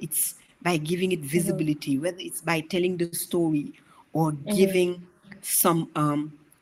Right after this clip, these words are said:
Speaker 1: emotional support, what we are actually doing is breaking, you know, a bigger curse than just what is happening with that person.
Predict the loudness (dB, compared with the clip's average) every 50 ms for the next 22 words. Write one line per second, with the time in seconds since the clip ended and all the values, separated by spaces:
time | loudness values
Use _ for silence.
0 | _ _ _ _ _ _ _ _ -20 -18 -8 0 2 4 6 6 4 4 4 2
1 | 4 4 2 2 0 0 -2 -2 -2 -4 -4 -4 -4 -10 -16 -16 -16 -16 -18 _
2 | _ _ _ _ _ _ _ _ _ -2 -2 -2 0 4 4 4 4 2 -2 -8
3 | -8 -4 -4 -2 0 -2 -2 -2 0 2 2 4 2 2 0 0 0 0 -2 -4
4 | -6 -6 -4 2 2 2 2 2 2 2 4 4 2 0 -6 -16 -20 _ _ _
5 | _ _ _ _ -6 -2 2 4 4 4 4 2 0 0 -2 -4 -2 0 2 4
6 | 4 4 4 4 4 6 6 6 6 4 4 2 2 0 0 0 0 0 0 0
7 | -2 0 0 0 0 0 -4 -8 -10 -6 -4 -4 -4 -4 -8 -8 -8 -8 -8 -6
8 | -4 -4 -2 0 -2 -2 -4 -8 -10 -14 -14 _ -10 -8 -8 -8 -6 -8 -10 -10
9 | -14